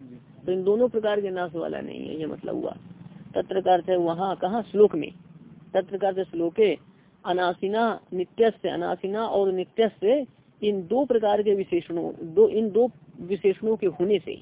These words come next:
Speaker 2: क्या कहेंगे? इन दो विशेषणों के
Speaker 1: होने से।
Speaker 2: होने से। अच्छा ठीक है,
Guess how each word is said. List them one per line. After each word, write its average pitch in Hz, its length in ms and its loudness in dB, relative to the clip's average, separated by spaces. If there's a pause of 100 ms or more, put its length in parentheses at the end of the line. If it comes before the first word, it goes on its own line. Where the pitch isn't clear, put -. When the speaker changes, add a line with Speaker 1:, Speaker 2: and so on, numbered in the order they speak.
(340)
Speaker 2:
क्या 226 140 2
कहेंगे? 185 280 0
इन 196 240 0
दो 214 120 8
विशेषणों 190 460 0
के 269 120 0
Speaker 1:
होने 143 460 -8
से। 165 80 -6
Speaker 2:
होने 214 220 6
से। 156 260 -6 (2250)
अच्छा 202 240 -2
ठीक 285 360 0
है, 302 120 0